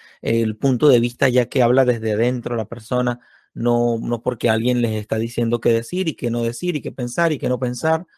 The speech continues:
sino propio, propio. Este, eso me, me llena de... Soy una persona demasiado afortunada por, por, por méritos que no son míos, pues soy dema-, demasiado afortunado de haber conocido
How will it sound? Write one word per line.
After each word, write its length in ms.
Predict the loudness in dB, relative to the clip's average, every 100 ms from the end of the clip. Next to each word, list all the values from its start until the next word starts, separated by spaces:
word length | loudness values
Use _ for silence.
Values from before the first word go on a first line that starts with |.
| _ _
sino 420 | -4 0 0 -2 _ _ _ _
propio, 520 | 4 4 2 -10 -10 _
propio. 500 | 2 2 -2 -8 -10 _ _ _ _ _ _ _ _
Este, 440 | -4 -4 -2 -2 -2
eso 200 | -2 0
me, 460 | 2 2 0 -4 -10 -6
me 200 | -4 0
llena 300 | 0 2 2
de... 260 | 0 -4 _ _ _ _
Soy 180 | 2 4
una 240 | 4 2
persona 240 | 0 0
demasiado 260 | 0 0 -4
afortunada 480 | -4 -4 -4 -6 -8 _ _ _ _ -6
por, 260 | -4 -6 -14 _
por, 240 | -8 -8
por 180 | -2 4
méritos 320 | 4 4 -2
que 80 | -4
no 100 | -2
son 160 | 0 0
míos, 180 | -2 -4
pues 120 | -6
soy 120 | -2
dema-, 220 | 0 -2
demasiado 400 | -4 -4 0 0
afortunado 400 | 0 -2 -2 0
de 40 | 0
haber 120 | -2
conocido 460 | -6 -8 -6 -8